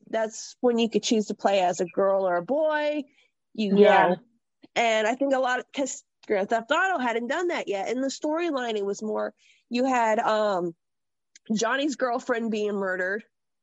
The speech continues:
Speaker 2: Yeah, Aisha. Yeah, that,
Speaker 1: Aisha,
Speaker 2: that was
Speaker 1: Aisha, oh, I cried.
Speaker 2: that was heartbreaking.
Speaker 1: Aisha died. Um,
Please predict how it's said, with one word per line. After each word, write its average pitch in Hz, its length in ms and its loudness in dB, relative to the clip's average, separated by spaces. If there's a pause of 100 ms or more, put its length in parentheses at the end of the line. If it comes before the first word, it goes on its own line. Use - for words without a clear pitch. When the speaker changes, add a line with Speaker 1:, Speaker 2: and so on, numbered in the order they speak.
(160)
Speaker 2:
Yeah, 202 240 6
Aisha. 208 640 4 (140)
Yeah, 190 300 2
that, 240 240 4
Speaker 1:
Aisha, 233 80 2
Speaker 2:
that 240 280 2
was 254 280 -2
Speaker 1:
Aisha, 226 140 -6 (260)
oh, 240 640 -2
I 220 140 -4
cried. 190 260 -2
Speaker 2:
that 247 160 2
was 254 100 0
heartbreaking. 196 840 -2 (440)
Speaker 1:
Aisha 277 540 -2
died. 277 520 0 (240)
Um, 202 680 -4